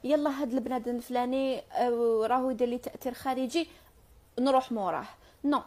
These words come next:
هنايا يسمى انت ما راكش متمكن من نفسك. دوكا نهضروا على العاده السريه، هي ملاطفه الانسان لنفسه. يعني هذه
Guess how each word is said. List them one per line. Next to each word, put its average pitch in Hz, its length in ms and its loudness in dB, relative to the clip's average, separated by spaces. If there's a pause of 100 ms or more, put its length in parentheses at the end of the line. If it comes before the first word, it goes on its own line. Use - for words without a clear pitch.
هنايا 247 380 -2
يسمى 247 400 -6
انت 220 180 -8
ما 247 160 -2
راكش 254 220 -8
متمكن 233 380 -6
من 202 140 -6
نفسك. - 200 -12 (400)
دوكا 302 180 -4 (100)
نهضروا 311 240 0
على 311 120 0
العاده 247 180 -2
السريه، 214 520 -8
هي 240 220 -4
ملاطفه 277 560 -6
الانسان 294 500 -2
لنفسه. 202 400 -8 (460)
يعني 320 320 2 (180)
هذه 247 460 -2